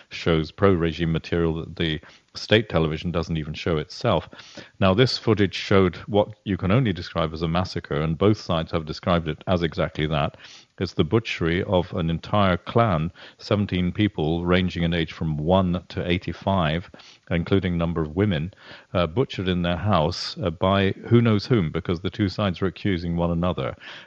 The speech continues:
The, uh, Dunya T V said it was the work of terrorists, and activists actually distributed the, uh, link to that piece of YouTube footage on the Dunya T V,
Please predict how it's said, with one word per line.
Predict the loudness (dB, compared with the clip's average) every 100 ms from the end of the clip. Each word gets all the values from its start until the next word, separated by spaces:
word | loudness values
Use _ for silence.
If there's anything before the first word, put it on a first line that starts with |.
| -4
The, | -2 0 2
uh, | 0
Dunya | 2 0 2 -2
T | -2 -4
V | -2 -2 -2 -6 -14 -18
said | -4 -2 -2
it | -4
was | -4
the | -2
work | -2 -4
of | -6 -6
terrorists, | -2 0 -2 -4 -10 -10 2
and | 2 4 -2 -6 -2
activists | -2 -2 -4 -2 -2
actually | -2 -2 -2
distributed | -4 -4 -2 0 -2 -4 -4 -6 -2
the, | 0 0 -2
uh, | -2
link | 0 0 -2 0
to | 2
that | 2 -2 -4
piece | -4 -2
of | -2 -2
YouTube | -2 0 -2 -2
footage | -2 -2 0 -4 -8 -6
on | -2 0
the | 0 -2 -4 _ -20 -4
Dunya | 0 2 2
T | 0 0 2
V, | 2 2 -2